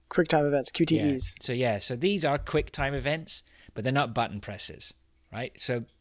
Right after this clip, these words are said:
Speaker 2: Resident Evil is famous for, for quick time events.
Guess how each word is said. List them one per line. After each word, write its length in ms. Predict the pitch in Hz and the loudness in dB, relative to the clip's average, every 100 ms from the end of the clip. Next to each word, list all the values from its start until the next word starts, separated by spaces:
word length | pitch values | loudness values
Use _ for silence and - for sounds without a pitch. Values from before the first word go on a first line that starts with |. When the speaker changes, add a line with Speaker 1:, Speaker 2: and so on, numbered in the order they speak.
| - _ 120 107 | -20 _ -20 -2
Speaker 2:
Resident 400 | 139 156 120 110 | 2 2 0 -4
Evil 320 | 110 110 98 | -2 -4 -6
is 140 | 98 - | -6 -4
famous 360 | 110 104 98 | -4 -4 -4
for, 200 | - 95 101 _ - - | -6 -8 -14 _ -12 -10
for 160 | - | -14
quick 240 | - 104 - | -10 -10 -8
time 200 | 98 95 | -10 -10
events. 460 | 95 92 - - | -12 -12 -10 -12